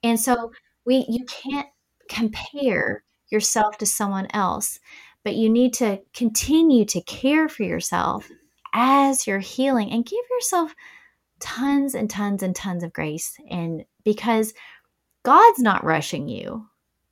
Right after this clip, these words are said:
Like, I feel like a lot of times we put time, like, a huge clock over us and say, "Okay, Alicia, you've got one year to be, <laughs> to be healed of all of this stuff."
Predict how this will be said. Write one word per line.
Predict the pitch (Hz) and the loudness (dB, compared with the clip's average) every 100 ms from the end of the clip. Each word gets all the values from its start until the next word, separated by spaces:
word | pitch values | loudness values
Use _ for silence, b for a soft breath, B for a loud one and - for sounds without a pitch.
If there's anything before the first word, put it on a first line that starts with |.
| _ _ _ _ | _ _ _ _
Like, | 202 | -4
I | - 262 | 0 0
feel | - 320 | 2 2
like | 302 262 | 2 0
a | 220 | 0
lot | 202 196 226 | 2 2 2
of | 220 | -2
times | 214 185 175 - | -4 -4 -6 -6
we | 190 226 | -2 -2
put | 233 226 180 - _ _ _ _ _ - | -2 -2 -4 -4 _ _ _ _ _ -14
time, | - 226 226 214 160 147 - _ | -6 -4 -2 -4 -6 -8 -12 _
like, | - 185 - | -8 -6 -4
a | 185 180 | -6 -6
huge | - - 240 220 202 - | -12 -4 0 0 -2 -10
clock | - 214 214 - | 0 4 4 0
over | - 165 190 | -6 -6 -6
us | - 208 - | -8 -8 -8
and | 202 | -6
say, | 185 - | -4 -4
"Okay, | 185 226 - - - | -4 -4 -4 -4 -2
Alicia, | 202 233 - 254 | 0 0 0 0
you've | 208 196 | 0 0
got | 180 151 - - _ b b - | 2 2 0 -10 _ b b -8
one | 196 254 359 392 359 | 0 4 4 4 4
year | 269 240 180 143 160 | 6 4 2 -2 -6
to | - 226 | -4 2
be, | 214 320 - - | 6 6 4 -8
<laughs> | - - | -8 0
to | 247 | 2
be | 240 | 4
healed | 233 247 240 | 4 4 4
of | |
all | 226 233 | 4 4
of | 240 | 2
this | 214 214 - - | 0 -2 -4 -10
stuff." | - - - - | -12 -2 0 0